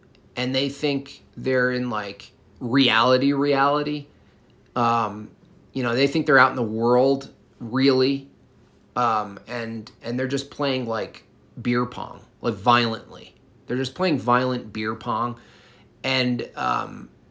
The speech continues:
they think, like, whoever wins is gonna somehow, you know, it's like beer. This is what's funny about beer pong, um, which is why I never played it, is if you win, you lose because you just get really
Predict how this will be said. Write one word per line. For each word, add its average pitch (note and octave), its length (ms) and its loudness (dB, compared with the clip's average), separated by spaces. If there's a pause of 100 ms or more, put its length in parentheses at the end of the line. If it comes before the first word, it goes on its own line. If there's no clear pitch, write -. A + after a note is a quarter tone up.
(120)
they B2+ 180 0
think, C#3 300 0
like, A#2+ 240 0
whoever B2 340 2
wins A2+ 540 0
is G#2 100 -8
gonna G#2 220 -4
somehow, G#2+ 720 -2 (420)
you B2+ 140 0
know, A#2+ 140 2
it's C#3+ 160 2
like A#3 200 8
beer. F#3 220 6
This F#3+ 140 2
is G#3 100 -2
what's G3 200 4
funny D#3 220 4
about A#2 260 0
beer A#2+ 200 0
pong, G#2 420 -6 (380)
um, A#2+ 480 -2 (100)
which C3 160 -4
is C3 160 -4
why C3+ 180 6
I B2+ 60 2
never B2 180 -2
played D#3+ 360 2
it, A2 60 0
is A#2+ 220 -6
if E3 220 -2
you F3+ 140 2
win, C3+ 640 4 (220)
you D3 240 2
lose D#3+ 460 4
because C3+ 380 0
you C3+ 160 0
just C#3 280 2
get C3+ 220 2
really C3 500 0